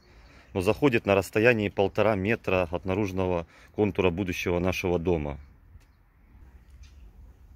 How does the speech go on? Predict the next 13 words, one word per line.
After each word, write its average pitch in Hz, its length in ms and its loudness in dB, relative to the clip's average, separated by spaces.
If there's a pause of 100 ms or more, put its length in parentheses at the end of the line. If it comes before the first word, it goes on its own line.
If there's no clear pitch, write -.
(920)
Воздух, 110 500 2
который 107 360 4
будет 98 600 -4 (720)
гулять 104 500 2
по 98 140 -2
нашей 85 600 -2
гильзе, 82 640 -6 (380)
образует 101 480 0
дополнительный 101 600 0
слой 104 320 0
теплоизоляции 95 1160 0 (260)
для 101 380 2
нашей 95 480 -2